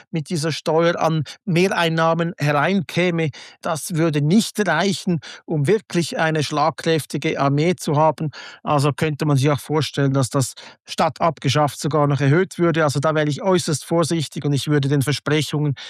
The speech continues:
der Politiker da ganz und gar nicht trauen, dass das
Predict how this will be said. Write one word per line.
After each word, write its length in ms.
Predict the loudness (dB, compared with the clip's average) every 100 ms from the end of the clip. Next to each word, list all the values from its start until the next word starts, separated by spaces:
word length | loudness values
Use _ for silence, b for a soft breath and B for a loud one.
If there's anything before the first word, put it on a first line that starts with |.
| B B
der 80 | -4
Politiker 560 | -2 0 0 0 -4 -2
da 160 | 0
ganz 320 | 2 2 2 0
und 160 | 0
gar 180 | 0 0
nicht 240 | 0 -2
trauen, 320 | 0 0 2 2
dass 220 | 2 0
das 220 | -2 -4